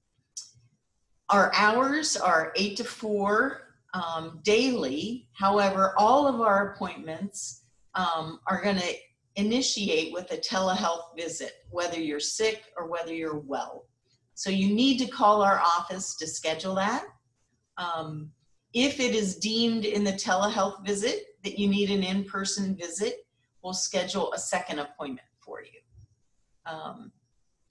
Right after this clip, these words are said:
as John said, we do have the nurse crisis, um, and after-hours consultation line,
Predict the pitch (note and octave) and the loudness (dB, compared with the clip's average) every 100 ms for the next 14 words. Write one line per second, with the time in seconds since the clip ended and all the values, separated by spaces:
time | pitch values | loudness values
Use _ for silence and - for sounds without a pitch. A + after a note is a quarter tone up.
0 | - _ _ _ F#3+ F#3 A3 G#3 G#3+ A#3+ | -20 _ _ _ -8 0 4 4 4 0
1 | G#3 A3 G3+ A3+ B3+ F#3+ G3 F#3+ F#3+ - | 0 0 -2 2 2 2 2 0 0 -2
2 | - G3 - G#3 G3 - - - F#3 F3 | 0 0 0 -2 -2 -6 -8 -6 -2 0
3 | E3 D#3+ D#3+ - _ _ _ F3 E3 E3 | 0 -4 -10 -14 _ _ _ -8 -6 -8
4 | - F#3 F#3+ F#3+ F3+ E3+ F3 E3+ - E3+ | -4 -2 0 0 2 2 0 -6 -4 -4
5 | E3 C#3+ - A3 - B3 A3+ A3 G#3+ A3 | -4 -10 -6 -2 0 0 0 0 0 -2
6 | A3 | -4